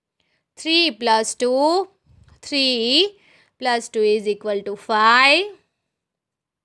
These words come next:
फ़ोर प्लस फ़ाइव, फ़ोर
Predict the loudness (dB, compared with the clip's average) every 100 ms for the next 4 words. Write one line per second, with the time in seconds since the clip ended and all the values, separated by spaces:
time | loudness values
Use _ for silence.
0 | _ _ _ _ _ _ _ _ _ -2
1 | 2 2 0 -2 -2 -2 -6 0 4 6
2 | 4 2 -2 -4 0 2 2